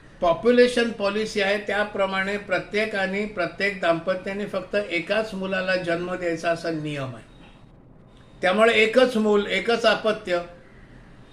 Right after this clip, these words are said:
त्याच्या शिक्षणामध्ये हे अशा प्रकारच्या सगळ्या अडचणी,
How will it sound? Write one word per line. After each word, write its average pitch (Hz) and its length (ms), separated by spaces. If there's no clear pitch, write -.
त्याच्या 196 300
शिक्षणामध्ये 226 760
हे 214 140
अशा 214 280
प्रकारच्या 208 540
सगळ्या 208 340
अडचणी, 180 460